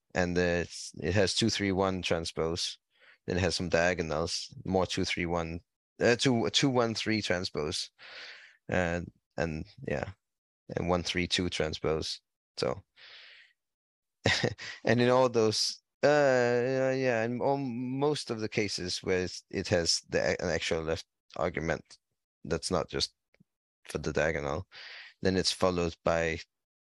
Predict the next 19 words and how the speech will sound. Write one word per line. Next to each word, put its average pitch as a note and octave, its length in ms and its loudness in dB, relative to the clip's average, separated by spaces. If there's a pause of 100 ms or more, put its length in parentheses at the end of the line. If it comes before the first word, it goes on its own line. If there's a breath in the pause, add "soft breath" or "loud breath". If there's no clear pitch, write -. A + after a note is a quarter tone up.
uh, D2+ 380 -2 (320)
raveling E2 520 0
the D#2+ 140 -4
leading D#2+ 300 -2
two D2+ 200 -2
axes. - 560 -2
<laughs> - 40 -20 (200)
So - 240 -4 (1000 loud breath)
that's, - 280 -4
uh, F#2 280 0 (800 loud breath)
but A#2+ 80 8
that B2+ 140 6
was A#2+ 120 4
only A2 280 4
in, F#2+ 240 0
in F2 180 0
dialogues, E2+ 800 0
uh, C2+ 320 0 (1900)
uh, C2 140 -6